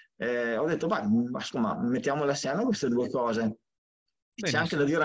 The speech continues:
Speaker 1: dire, la prima cosa importante è che se io avessi acquistato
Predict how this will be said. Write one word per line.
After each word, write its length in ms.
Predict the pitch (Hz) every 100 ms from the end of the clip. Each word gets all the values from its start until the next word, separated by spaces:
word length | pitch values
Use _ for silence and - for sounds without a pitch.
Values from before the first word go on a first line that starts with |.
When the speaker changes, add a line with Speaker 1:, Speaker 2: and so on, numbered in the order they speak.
| 139
Speaker 1:
dire, 180 | - -
la 140 | 131
prima 240 | - 175 175
cosa 240 | 185 165
importante 580 | 156 170 170 160 151 151
è 20 |
che 80 | 156
se 160 | 143 180
io 60 |
avessi 340 | 175 170 - 147
acquistato 920 | 143 147 147 143 170 143 120 123 113